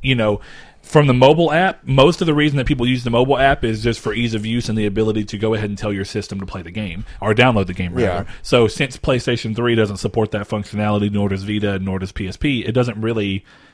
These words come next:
Speaker 1: have a huge impact that you can't do that from the mobile app, 'cause you never could. But, I mean, the only downside of that, while we're on that particular topic, and then we'll go back to a couple more of these, is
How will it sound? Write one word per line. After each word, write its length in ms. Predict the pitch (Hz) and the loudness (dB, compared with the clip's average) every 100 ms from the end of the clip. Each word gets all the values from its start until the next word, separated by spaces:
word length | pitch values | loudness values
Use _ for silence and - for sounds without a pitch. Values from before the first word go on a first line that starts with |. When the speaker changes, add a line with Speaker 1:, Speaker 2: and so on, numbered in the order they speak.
| _ | _
Speaker 1:
have 160 | 120 110 | -2 0
a 40 | |
huge 240 | 101 120 107 | 0 -2 0
impact 400 | 113 123 123 - | 0 0 -2 -4
that 120 | 101 | -4
you 80 | 101 | -4
can't 220 | 113 104 | -4 -2
do 100 | 101 | 0
that 160 | 107 101 | -2 -2
from 120 | 101 | -6
the 60 | |
mobile 240 | 95 95 104 | -6 -4 -6
app, 280 | 113 - - _ | -8 -12 -20 _
'cause 140 | - 107 | -8 -6
you 100 | 98 _ - | -6 _ -6
never 220 | 107 90 | -4 -4
could. 360 | - 92 85 104 - _ _ _ _ _ _ _ _ _ _ _ - | -4 -6 -6 -14 -20 _ _ _ _ _ _ _ _ _ _ _ 2
But, 240 | 214 185 - - | 4 4 0 -4
I 120 | 139 | 0
mean, 240 | 131 120 - - | 2 0 -2 0
the 140 | 151 147 | 2 4
only 200 | 202 214 | 4 4
downside 460 | 131 135 151 160 | 4 2 2 -2
of 60 | 160 | 0
that, 220 | 160 160 | 2 2
while 120 | 120 | 4
we're 140 | 117 113 | 4 4
on 160 | 117 | 2
that 180 | 113 113 | 0 -2
particular 320 | 123 117 117 | -4 -2 -2
topic, 380 | 110 127 120 120 | 0 -2 -2 -6
and 100 | 110 | -4
then 60 | 107 | -2
we'll 120 | 101 | -2
go 100 | 101 | -2
back 160 | 98 92 | -4 -4
to 140 | 98 101 | -4 -6
a 40 | - | -8
couple 220 | - 101 | -8 -6
more 160 | 104 101 | -4 -6
of 60 | |
these, 220 | 92 101 - - _ _ _ _ _ _ | -6 -10 -12 -20 _ _ _ _ _ _
is 380 | 113 120 120 104 | 2 6 6 2